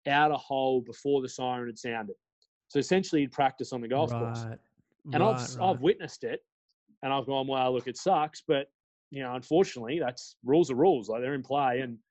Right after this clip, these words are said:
Speaker 1: this is a pretty big call." And my opinion was he should have been D Q'd, and it was ruled upon as the tournament committee, which was the organizer and that at the time,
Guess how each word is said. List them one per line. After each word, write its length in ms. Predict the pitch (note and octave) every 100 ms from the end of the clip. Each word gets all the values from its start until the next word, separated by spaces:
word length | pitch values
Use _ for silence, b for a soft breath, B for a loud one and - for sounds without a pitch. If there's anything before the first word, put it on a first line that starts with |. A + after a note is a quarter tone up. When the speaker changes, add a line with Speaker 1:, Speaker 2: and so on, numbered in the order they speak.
| _ _
Speaker 1:
this 100 | D#3
is 60 | F3+
a 60 |
pretty 220 | - F3+
big 180 | D#3+ D#3
call." 480 | C#3 F3 C#3 B2+ F3+
And 100 | C3
my 220 | D3+ F3 D#3+
opinion 380 | C3+ C#3 C3+ A2+
was 240 | A#2+ D3+
he 100 | C3
should 180 | A2+ C#3
have 80 | A#2+
been 200 | A#2+ A2+ - _ _ _ _ _ -
D 180 | C3+
Q'd, 420 | B2 B2 C#3+ G#3 - -
and 140 | B2+
it 60 | C3+
was 180 | C3 A2+
ruled 300 | C#3+ E3 D3+
upon 400 | - C#3 C3 C3+
as 280 | C3 B2+ A#2+
the 280 | B2+ B2 A2+ _
tournament 460 | - D3 D3 C3+ C3
committee, 500 | A#2+ C3 B2+ C3+ G3 -
which 220 | B2 -
was 160 | B2 A#2
the 100 | A#2+
organizer 560 | C3+ C3 B2 B2 A2+
and 80 | A#2
that 100 | A#2
at 60 | A2
the 60 |
time, 280 | - A#2 A#2